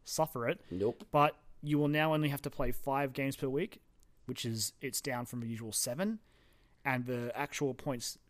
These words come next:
Speaker 1: that you lose will also be reduced somewhat as well.
Speaker 2: Awesome.
Speaker 1: Which, again, is good because, like, not everyone ha-, it, like,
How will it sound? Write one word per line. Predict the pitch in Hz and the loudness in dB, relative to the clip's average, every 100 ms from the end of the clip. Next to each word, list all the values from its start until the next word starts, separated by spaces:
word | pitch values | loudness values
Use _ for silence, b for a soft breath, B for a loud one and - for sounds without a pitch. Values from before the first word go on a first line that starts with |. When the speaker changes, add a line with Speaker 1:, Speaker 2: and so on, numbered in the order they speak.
| _ _ | _ _
Speaker 1:
that | 117 | -10
you | 104 | -8
lose | 107 127 139 190 | -6 0 2 2
will | 139 120 | 0 -4
also | 113 117 | -4 -4
be | 107 107 | -6 -6
reduced | 104 110 113 107 - | -8 -6 -4 -6 -4
somewhat | - 113 110 101 - | -4 -2 -6 -10 -14
as | 92 | -16
well. | 90 131 101 82 - B B B | -6 -2 -2 -6 -16 B B B
Speaker 2:
Awesome. | - 85 - | -6 -4 -4
Speaker 1:
Which, | 80 | -2
again, | 151 226 240 202 | 4 4 4 2
is | 175 | 0
good | - 175 185 | 4 6 6
because, | 160 156 151 139 | 4 2 2 4
like, | 143 - | 2 0
not | 160 147 | 0 0
everyone | 131 139 | 0 -2
ha-, | 123 139 | 0 0
it, | 135 156 - - | 0 -2 -6 -14
like, | 117 | -14